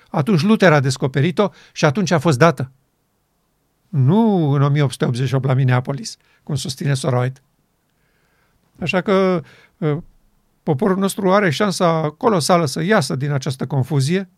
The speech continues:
acceptând declarația ei la primul contact cu solia o mie opt sute optzeci și opt,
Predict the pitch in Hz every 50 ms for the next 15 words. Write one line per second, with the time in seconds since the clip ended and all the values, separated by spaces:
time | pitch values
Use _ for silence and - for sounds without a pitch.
0 | _ _ _ _ _ _ _ _ _ _ _ _ _ _ _ _ _ - 165 156
1 | 135 - 165 139 - 226 226 196 185 175 - - 165 143 143 170 190 170 - 190
2 | 160 151 151 175 202 202 175 156 135 - - - 247 233 208 208 190 143 - 165
3 | 147 131 135 190 202 190 _ - - - - 180 170 156 170 165 156 156 165 156
4 | 135 - - 151 131 131 151 127 - 131 - -